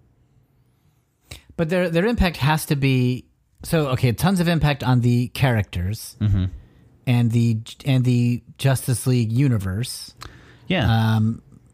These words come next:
Speaker 2: Uh, there was a short-lived D C live-action show that I forget the name of, but was sort of like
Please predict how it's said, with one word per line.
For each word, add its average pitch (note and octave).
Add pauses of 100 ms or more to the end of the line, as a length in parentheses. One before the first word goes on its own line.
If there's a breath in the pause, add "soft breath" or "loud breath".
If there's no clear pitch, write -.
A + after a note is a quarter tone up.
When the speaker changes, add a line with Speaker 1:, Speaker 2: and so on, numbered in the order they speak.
(120)
Speaker 2:
Uh, A2 (260)
there B2+
was D3
a A2+
short-lived A#2
D A2
C A2+
live-action G2
show G#2
that F#2
I F2
forget F#2
the F#2+
name F#2
of, F#2+
but F2+
was -
sort -
of E2+
like E2+